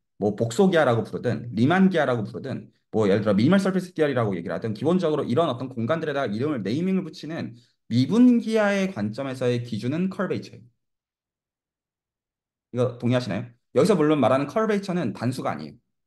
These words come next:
어, 여기다 어떤 형용사를 붙이느냐에 따라 가지고 그것들에 맞는 세계관들이 진행이 되는 거예요.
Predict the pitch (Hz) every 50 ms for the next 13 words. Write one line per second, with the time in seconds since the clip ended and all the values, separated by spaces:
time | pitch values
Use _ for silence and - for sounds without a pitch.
0 | _ _ _ _ _ _ _ _ _ - - 117 135 175 160 - - - 165 -
1 | 247 254 269 247 254 285 285 285 285 285 240 214 220 - - - - - 147 151
2 | 147 139 139 139 156 156 156 151 143 139 143 127 170 190 190 190 - 131 160 175
3 | 175 185 180 175 - - 92 101 127 170 202 208 - 226 226 196 180 147 135 143
4 | 160 156 - _ - - 120 107 101 90 - 62 62 - - -